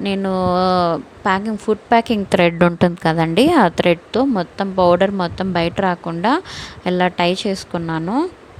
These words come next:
ఇలా అన్ని కాకరకాయలు అలానే రెడీ చేసుకున్నాను.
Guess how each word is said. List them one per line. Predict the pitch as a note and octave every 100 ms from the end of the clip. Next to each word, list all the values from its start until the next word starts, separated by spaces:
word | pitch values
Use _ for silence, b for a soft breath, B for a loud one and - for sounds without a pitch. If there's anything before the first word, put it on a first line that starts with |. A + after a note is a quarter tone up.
| - - - - - - - - - - - - - B B B B -
ఇలా | F#3+ G3
అన్ని | F#3+ F3+ F3+ G#3 A3 G3+ F3+ E3+ D#3+ -
కాకరకాయలు | E3+ E3+ F3+ - F3+ F3 A#3+
అలానే | D#4+ G#3 F3+ F3+ F#3+
రెడీ | F#3 E3+ E3+
చేసుకున్నాను. | F3+ F3 - F3 E3+ F#3